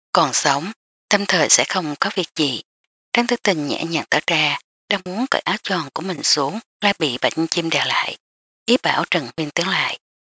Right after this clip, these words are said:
Từ khi biết hôm nay tới đây để làm gì, Trần Nguyên liền mang theo hai kiện trang phục để dự phòng, thật đúng là không có sai, hiện tại liền có chỗ để dùng.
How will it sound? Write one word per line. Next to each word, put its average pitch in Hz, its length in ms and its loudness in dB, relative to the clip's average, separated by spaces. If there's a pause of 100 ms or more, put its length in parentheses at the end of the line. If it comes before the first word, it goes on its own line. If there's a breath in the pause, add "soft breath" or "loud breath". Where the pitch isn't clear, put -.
(340)
Từ 160 140 6
khi 170 220 2
biết 196 140 0
hôm 226 220 -2
nay 160 280 2
tới 202 180 2
đây 165 240 2
để 160 100 2
làm 185 160 0 (120)
gì, 131 260 0 (400)
Trần 175 140 2
Nguyên 180 220 -2
liền 143 180 -2
mang 156 200 -2
theo 170 220 4
hai 160 320 2
kiện - 280 -4
trang 165 280 0
phục - 120 -2 (140)
để 135 180 0
dự 131 180 -2
phòng, 135 260 0 (380)
thật - 160 -8
đúng 185 200 -2
là 220 280 2
không - 180 -2
có 185 120 2
sai, 147 480 2 (360)
hiện 180 180 0
tại 156 220 6
liền 139 280 2
có 185 260 2
chỗ 139 140 0
để 131 200 0
dùng. 147 220 -6